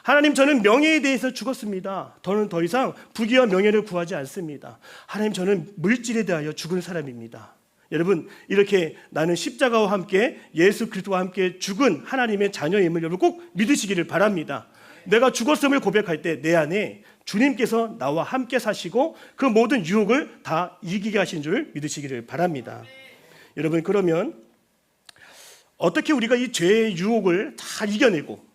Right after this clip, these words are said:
또 수많은 자극 속에서 우리가 그것을 견디고 충동적인 삶을 멀리할 수 있을까요?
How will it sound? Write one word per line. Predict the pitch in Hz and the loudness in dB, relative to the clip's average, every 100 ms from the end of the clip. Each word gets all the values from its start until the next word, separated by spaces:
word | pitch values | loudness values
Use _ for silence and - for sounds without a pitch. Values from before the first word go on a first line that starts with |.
| _ _ _ _ | _ _ _ _
또 | 226 | 2
수많은 | 226 311 277 277 | 2 4 4 4
자극 | 269 190 285 | 0 -2 -2
속에서 | - 220 196 196 190 - | 0 2 2 2 -2 -2
우리가 | 226 233 | 0 0
그것을 | 240 269 220 | 0 -2 0
견디고 | 208 285 277 202 151 - _ - - | 2 2 0 -2 -4 -10 _ -20 -8
충동적인 | - 330 311 269 254 | 0 2 4 4 2
삶을 | 254 247 214 226 233 - - - | 2 0 4 4 4 -2 -18 -18
멀리할 | 156 175 277 277 233 | 2 4 6 6 4
수 | 233 233 | 2 -2
있을까요? | 160 - 175 - - | -2 -6 -10 -12 -16